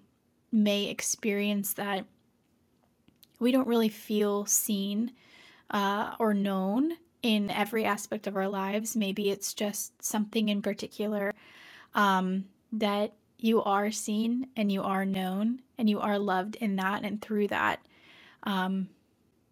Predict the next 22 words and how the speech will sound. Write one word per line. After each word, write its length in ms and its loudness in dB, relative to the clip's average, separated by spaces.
maybe 320 4
not 200 0
by 120 0
everyone 500 0
around 380 0
you, 240 -4
<laughs> 300 -8
but 360 4
by 500 0
some, 520 -2
and 300 2
especially 520 -2
by 180 -2
our 160 -2
Lord. 260 -10
So 540 -2
I 100 2
just 280 2
wanted 240 0
to 100 -2
start 300 -4
off 400 -4